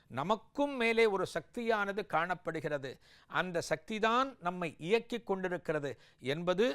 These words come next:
மருத்துவம் உட்பட அனைத்து தொழிலுக்கும் பொருந்தும். எல்லாவற்றுக்கும் மூல காரணம் யாரு? நம்மை படைத்த கடவுள்தான். அந்த கடவுளோட அருள் இல்லாம ஒரு கல்லை கூட இங்கிருந்து நாம் அந்த இடத்துல எடுத்து வைக்க முடியாது,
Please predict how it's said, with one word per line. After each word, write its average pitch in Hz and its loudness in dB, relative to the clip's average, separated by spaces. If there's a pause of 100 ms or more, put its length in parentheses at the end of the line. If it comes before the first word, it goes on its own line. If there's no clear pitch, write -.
(200)
மருத்துவம் 233 2
உட்பட 196 0 (240)
அனைத்து 226 -4
தொழிலுக்கும் 214 -2
பொருந்தும். 147 -10 (720)
எல்லாவற்றுக்கும் 208 2
மூல 226 4
காரணம் 202 2
யாரு? 190 2 (120)
நம்மை 131 -4
படைத்த 175 -2
கடவுள்தான். 135 -6 (540)
அந்த 143 -2
கடவுளோட 233 8 (180)
அருள் 202 4
இல்லாம 233 2 (400)
ஒரு 151 4
கல்லை 220 4
கூட 247 6
இங்கிருந்து 208 2
நாம் 185 0
அந்த 175 -4
இடத்துல 175 -2
எடுத்து 175 -4
வைக்க 170 -2
முடியாது, 135 -8